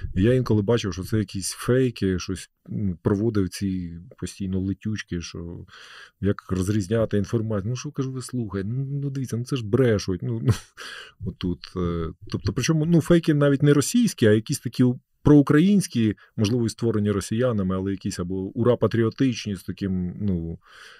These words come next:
м, висвітленням інформації на занадто мажорній ноті, щось там,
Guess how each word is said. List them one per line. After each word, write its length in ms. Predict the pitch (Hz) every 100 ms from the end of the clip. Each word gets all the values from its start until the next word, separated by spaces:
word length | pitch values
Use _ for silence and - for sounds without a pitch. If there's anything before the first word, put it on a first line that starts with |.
| _ -
м, 460 | - - - - -
висвітленням 840 | 143 117 95 117 117 107 101 101
інформації 800 | 101 - 107 113 104 - 92 90
на 200 | 90 90
занадто 720 | 80 98 95 - 90 85 82 82
мажорній 560 | 87 90 87 78 85
ноті, 460 | 85 87 82 - 82
щось 360 | - 85 - 90
там, 220 | - -